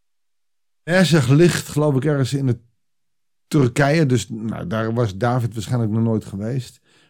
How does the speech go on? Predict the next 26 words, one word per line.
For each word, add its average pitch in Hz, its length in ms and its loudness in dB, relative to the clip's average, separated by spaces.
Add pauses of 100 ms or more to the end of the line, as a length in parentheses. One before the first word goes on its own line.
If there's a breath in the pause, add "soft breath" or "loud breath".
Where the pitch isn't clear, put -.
Maar 123 200 2
had 139 160 2
er 143 80 2
wel 139 160 2
van 120 160 -2
gehoord. 110 540 -2 (400 soft breath)
Maar 127 120 -2
deze 160 300 4
plaatsen 185 460 2
staan 190 260 2
niet 175 140 6
voor 175 100 4
de 147 80 4
plek 170 240 2
waar 156 200 6
hij 139 180 4
is. 175 300 4
Want 135 140 -2
hij 123 80 0
kan 135 160 -2
nooit 131 220 2
op 113 200 -4 (540 soft breath)
twee 151 440 4
plekken 131 300 0
tegelijk 131 440 0
zijn. 185 440 -4